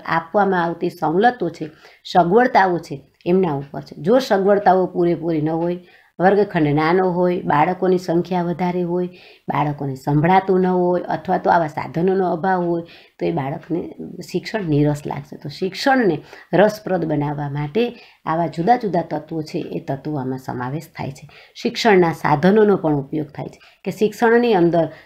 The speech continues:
જુદા જુદા પ્રકારના સાધનોનો ઉપયોગ કરી અને શિક્ષણને રસપ્રદ બનાવવામાં આવે છે, બાળકો સુધી વધુ પહોંચાડવામાં આવે છે. શૈક્ષણિક જે કાંઈ સમસ્યાઓ છે એને પણ નાબૂદ કરવામાં આવે અથવા તો સમજી અને એના કોઈ ઉપાય યોજવામાં આવે છે અને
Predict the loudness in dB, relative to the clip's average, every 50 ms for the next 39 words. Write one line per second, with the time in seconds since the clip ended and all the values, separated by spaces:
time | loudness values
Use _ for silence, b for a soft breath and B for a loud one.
0 | B B 0 4 4 4 4 2 2 0 0 0 0 -2 -4 -2 -2 -2 -2 -2
1 | -6 -6 -4 -2 -2 -2 0 0 -2 -2 0 -2 -2 -4 -6 -6 -4 -4 -4 -4
2 | -4 -4 -2 0 0 0 0 -2 B B B B B -2 0 0 0 0 -2 -4
3 | -6 -6 -6 -6 -4 -4 -2 -2 -2 -4 -6 -6 -8 -8 -8 -6 -4 -4 -4 -4
4 | -4 -4 -4 -4 -6 -6 -6 -6 -6 -6 -6 -8 -6 -6 -6 -6 -6 B B B
5 | B B B B 0 0 2 2 0 -2 -4 -6 -6 -6 -4 -2 -2 -2 -2 0
6 | 0 0 0 0 2 0 0 0 0 0 2 2 2 2 2 0 0 -2 -2 -2
7 | -2 -4 -4 -4 -6 B B B B B -2 -2 -2 -2 -2 -2 0 0 0 0
8 | 0 0 0 0 0 0 -2 0 0 -2 -2 -2 -4 -4 -2 0 0 0 0 -2
9 | -2 -6 -8 -8 -8 -10 -8 -4 -2 0 0 0 2 2 2 4 4 4 4 2
10 | 0 0 -2 -2 0 2 2 2 2 0 0 -2 -2 -2 -4 -4 -8 -8 -8 -6
11 | -4 -4 -4 -2 0 2 2 2 2 2 0 -4 B B B B B B B 4
12 | 4 4 4 4 2 0 0 -2 -4 -4 -4 0 2 2 2 4 4 2 2 2
13 | 0 -4 -6 -4 -4 -4 -6 -6 -6 -6 -8 -8 -10 -12 -12 b b b b b
14 | b -6 -6